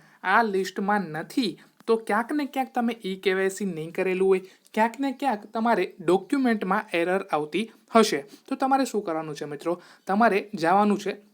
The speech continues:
તમારા ગ્રામના પંચાયત પાસે. ત્યાં તમારે અપીલ કરવાની છે કે મારે ઓગણીસમો કે અઢારમો હપ્તો જે છે હજી સુધી નથી આવ્યો અને આ લિસ્ટ જે છે તેમાં મારું નામ નથી. તમે જોઈ શકો છો અહીંયા છ સુધીના ઓલા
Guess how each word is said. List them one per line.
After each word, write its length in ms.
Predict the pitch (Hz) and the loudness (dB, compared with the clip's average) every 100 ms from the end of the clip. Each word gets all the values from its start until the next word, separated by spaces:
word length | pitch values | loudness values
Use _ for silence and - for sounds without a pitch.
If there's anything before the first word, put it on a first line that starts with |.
| - | -6
તમારા 300 | 185 180 202 240 | -2 0 -2 -2
ગ્રામના 440 | 170 165 160 175 | 0 0 -2 -8
પંચાયત 680 | - - 170 165 156 156 - | -6 -6 -6 -2 -4 -4 -6
પાસે. 280 | 147 160 | -6 -6
ત્યાં 500 | 170 - _ - 202 | -10 -14 _ -2 0
તમારે 300 | 196 175 185 | 0 0 -2
અપીલ 420 | 220 170 - 269 240 | -2 -4 0 0 4
કરવાની 420 | 214 214 208 208 | 4 4 2 0
છે 160 | 233 | -2
કે 80 | 226 | -4
મારે 200 | 185 185 | -4 -4
ઓગણીસમો 520 | - 165 175 175 196 | -4 -6 -10 -10 -10
કે 100 | 185 | -6
અઢારમો 440 | 180 151 165 175 156 | -6 -2 -4 -4 -8
હપ્તો 260 | 156 190 | -4 -2
જે 140 | 180 180 | 2 2
છે 280 | - 170 165 _ - | 2 2 0 _ -4
હજી 220 | 160 175 | 0 0
સુધી 300 | 170 165 165 | 0 -4 -4
નથી 300 | 151 151 269 | -6 -2 2
આવ્યો 400 | 247 226 170 185 - - | 2 4 0 0 -10 -4
અને 220 | 190 226 | 2 4
આ 280 | - 185 220 | 4 2 2
લિસ્ટ 520 | 214 165 196 262 - | 2 2 0 0 0
જે 240 | 294 277 277 | 0 0 0
છે 220 | 262 214 | 2 2
તેમાં 320 | 214 208 226 | 2 2 2
મારું 340 | 185 156 285 - - | 2 2 -2 -8 -12
નામ 320 | 156 180 254 - - | -4 -2 -2 -4 -4
નથી. 340 | 214 214 139 - - | -4 -2 -6 -8 -4
તમે 160 | 214 | -2
જોઈ 180 | 220 285 | 0 0
શકો 220 | 277 196 | 0 0
છો 100 | 190 | 0
અહીંયા 340 | 311 196 254 339 | 0 0 -2 -2
છ 460 | - - 202 233 | -6 -2 2 2
સુધીના 420 | 233 202 190 202 269 | 2 -2 -2 0 2
ઓલા 300 | 208 214 | 4 2